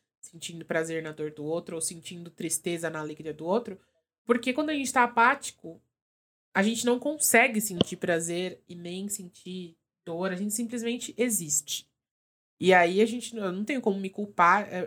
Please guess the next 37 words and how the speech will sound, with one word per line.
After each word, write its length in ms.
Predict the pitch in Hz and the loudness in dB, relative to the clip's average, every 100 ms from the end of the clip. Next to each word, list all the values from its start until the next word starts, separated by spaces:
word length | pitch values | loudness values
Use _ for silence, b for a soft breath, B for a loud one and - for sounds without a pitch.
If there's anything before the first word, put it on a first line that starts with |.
| - - | -8 -6
porque 200 | 196 214 | -2 -2
a 20 | |
gente 140 | - | 0
tá 100 | 196 | -2
passando 360 | 202 208 196 220 | 0 -2 -2 -2
por 140 | 233 | 2
alguma 300 | 214 202 233 | 0 0 -6
coisa 300 | 247 196 214 | -2 0 0
que 100 | 233 | -4
tá 340 | 220 220 233 _ _ _ _ _ - | 2 4 2 _ _ _ _ _ -2
atrapalhando 600 | 208 208 220 208 220 262 | 4 4 6 6 6 2
a 60 | |
gente 300 | 233 208 214 | 2 0 2
ali 140 | 220 220 | 2 8
<laughs> 40 | |
na, 240 | 247 220 196 | 10 10 8
na 160 | 202 | 2
sensação, 600 | 208 214 214 220 220 170 | 2 2 4 2 0 -6
que 80 | - | -6
também 260 | 208 196 202 | -6 -4 -2
não 80 | 214 | 0
é 80 | 196 | 0
tão 220 | 214 208 | -2 -4
positivo, 680 | 196 190 202 202 202 247 262 b b _ - | -4 -4 -4 -2 -2 -2 -10 b b _ 4
mas 320 | 220 214 226 | 6 6 6
sai 240 | 220 220 | 6 4
daí, 360 | 226 233 214 214 208 | 4 2 0 -4 -2
sai 280 | - 196 208 | 4 6 4
do, 720 | 233 226 214 196 185 170 131 - - | -2 -4 -6 -8 -10 -12 -16 -18 -8
do 140 | 190 | -6
foco 380 | 208 202 202 214 | 0 4 4 4
do 100 | 214 | -2
que 80 | 220 | 0
a 20 | |
gente 140 | 220 | 0
tá 120 | 220 214 | 2 0
conversando. 580 | 220 233 233 196 165 | 0 -2 -2 -4 -4